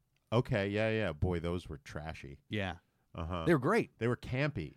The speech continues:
Speaker 2: I read, uh, an autobiography b-, by him, which is
Speaker 1: Uh-huh.
Speaker 2: fantastic. That guy <laughs> just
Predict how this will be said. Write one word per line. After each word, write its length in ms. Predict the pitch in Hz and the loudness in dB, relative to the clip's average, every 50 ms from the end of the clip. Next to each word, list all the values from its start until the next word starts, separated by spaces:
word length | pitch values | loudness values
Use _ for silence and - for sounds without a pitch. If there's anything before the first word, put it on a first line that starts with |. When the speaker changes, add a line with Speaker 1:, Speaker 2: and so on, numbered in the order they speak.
| - - - | -18 -2 2
Speaker 2:
I 300 | 131 151 175 214 233 226 | 4 4 6 4 4 2
read, 540 | 170 127 123 131 127 123 123 120 117 117 - - _ - | 2 2 2 4 4 4 4 2 0 -2 -8 -10 _ 0
uh, 400 | 110 101 98 92 92 90 90 - - - | 2 2 2 2 0 -2 -4 -6 -8 -8
an 160 | 107 104 - - | -8 -6 -4 -2
autobiography 680 | 113 123 127 127 117 117 110 110 107 98 98 - 101 95 | 0 2 2 4 4 4 2 2 2 -2 -4 -6 -8 -8
b-, 200 | 87 101 117 107 - - - | -8 -8 -10 -10 -10 -10 -10
by 140 | - 98 101 | -8 -8 -6
him, 340 | 98 101 95 90 85 87 - _ _ _ _ _ _ _ _ _ | -6 -6 -8 -8 -8 -10 -14 _ _ _ _ _ _ _ _ _
which 160 | - - 87 90 | -4 -2 0 0
is 80 | 82 78 | -2 -2
Speaker 1:
Uh-huh. 40 | 80 | -2
Speaker 2:
fantastic. 680 | - 120 117 107 - - 110 107 107 104 - - 101 - _ _ - | -2 -2 -2 -2 -4 -6 -6 -6 -6 -6 -8 -12 -14 -16 _ _ -2
That 260 | 117 131 151 - _ | -2 -2 -2 -2 _
guy 480 | - 117 110 104 101 92 90 92 117 - _ _ _ _ _ _ _ _ _ _ _ _ _ _ _ _ _ | 0 0 2 0 0 -2 -4 -6 -10 -16 _ _ _ _ _ _ _ _ _ _ _ _ _ _ _ _ _
<laughs> 60 | - - - - - - - - - - - - - - - - _ | -4 -2 -2 -4 -6 -6 -10 -12 -14 -18 -20 -20 -20 -20 -20 -20 _
just 340 | - 165 165 156 - - - | 2 4 4 4 4 -2 -10